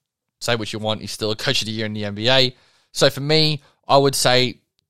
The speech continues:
Utah, they're gonna be a team that's gonna be really good in the regular season, but will they be able to prove it in the playoffs? That's my only gripe and my only opinion I have on them. Now, I actually was pretty high on what they've done in the offseason. I really like the pickup of Rudy Gay. I think that's a really smart pickup.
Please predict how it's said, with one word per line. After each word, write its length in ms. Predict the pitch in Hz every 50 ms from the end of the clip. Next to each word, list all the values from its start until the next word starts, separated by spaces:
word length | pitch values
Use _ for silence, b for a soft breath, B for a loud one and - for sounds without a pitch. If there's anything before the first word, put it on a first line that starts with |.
| _ _ 160
Utah, 420 | 143 151 170 151 - 156 147 139
they're 140 | 135 127 139
gonna 160 | 131 160 180
be 100 | 190 190
a 60 | 165 135
team 260 | - - 143 139 131
that's 140 | 117 - -
gonna 160 | 131 127 123
be 100 | 117 113
really 260 | 107 113 120 117 113
good 200 | 92 110 120 117
in 40 | 110
the 60 | 110
regular 300 | 107 110 110 107 110 104
season, 340 | - - 113 110 110 110 104
but 180 | 104 - -
will 180 | 110 131 131 135
they 120 | 135 127
be 100 | 123 127
able 120 | 123 110 110
to 60 | 104
prove 360 | - - - - 120 117 113
it 80 | 120 -
in 100 | 107 104
the 60 | 101
playoffs? 580 | - - - 123 127 127 123 117 - - - - b b b b b b _
That's 240 | 143 147 - - -
my 220 | 131 131 131 127
only 200 | 127 120 113 107
gripe 360 | 98 104 110 110 110 110 - _
and 100 | 120 117
my 220 | 110 110 113 110
only 220 | 107 104 107 107 104
opinion 320 | 101 - - 120 113 110
I 100 | 110 101
have 140 | 107 113 107
on 100 | 104 104
them. 240 | 110 127 127 123 b b b b b b
Now, 200 | - 127 127 120
I 60 | 143
actually 240 | - - - 220 170
was 240 | 123 117 127 120 -
pretty 260 | - - 123 120 104
high 260 | - 117 110 120 120
on 80 | 113 110
what 140 | 110 110 -
they've 180 | - 113 110
done 160 | - 110 110
in 60 | 113 107
the 80 | 107
offseason. 580 | 107 101 - - - 123 131 123 123 123 123 b b b b b _ -
I 140 | 120 135 143
really 200 | 143 139 139 131
like 240 | 120 117 123 123
the 80 | - 117
pickup 540 | - - - 131 120 - - 135 107 - -
of 160 | 107 - -
Rudy 240 | 117 117 107 104 95
Gay. 280 | 101 117 117 117 120
I 120 | - 107 110
think 160 | - 120 101
that's 160 | 110 - -
a 100 | 104 107
really 180 | 113 123 110 113
smart 580 | - - - - - 104 110 113 120 - -
pickup. 440 | - 131 117 - 131 135 - - b